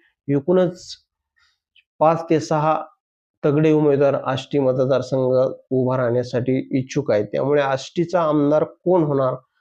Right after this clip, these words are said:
अशी चर्चा सध्या सुरू झाली. अवघ्या दोन ते तीन महिन्यानंतर ही निवडणूक होणार आहे. ऑक्टोबरमध्ये ही निवडणूक प्रक्रिया होणार आहे. त्याची मुदत पण ऑक्टोबरमध्ये संपते. त्यामुळे ऑक्टोबरच्या, दिवाळीच्या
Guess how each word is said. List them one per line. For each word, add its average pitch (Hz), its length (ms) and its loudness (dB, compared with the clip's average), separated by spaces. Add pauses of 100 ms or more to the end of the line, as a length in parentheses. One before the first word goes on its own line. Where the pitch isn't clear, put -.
(120)
अशी 160 320 0
चर्चा 139 360 -2
सध्या 131 320 0
सुरू 131 260 -4
झाली. 127 180 2
अवघ्या 139 360 2 (420)
दोन 165 320 4
ते 180 140 2
तीन 175 260 2
महिन्यानंतर 156 640 2
ही 143 240 0
निवडणूक 135 460 0
होणार 123 200 -2
आहे. 131 100 -2
ऑक्टोबरमध्ये 151 800 2 (460)
ही 143 60 -2
निवडणूक 151 400 2
प्रक्रिया 135 440 0
होणार 131 300 0
आहे. 127 160 0
त्याची 131 340 -6
मुदत 143 320 0 (100)
पण 147 240 0 (440)
ऑक्टोबरमध्ये 139 680 0
संपते. 131 460 -4
त्यामुळे 135 380 0
ऑक्टोबरच्या, 139 840 -2 (160)
दिवाळीच्या 135 760 0